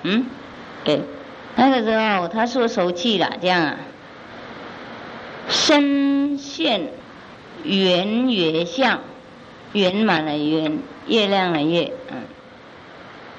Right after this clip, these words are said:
呃，为了诸佛提，为了，为了要了，嗯，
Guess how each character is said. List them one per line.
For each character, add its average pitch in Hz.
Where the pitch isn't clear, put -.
呃， 147
为 254
了 175
诸 262
佛 160
提， 220
为 214
了， 151
为 226
了 156
要 165
了， 143
嗯， 160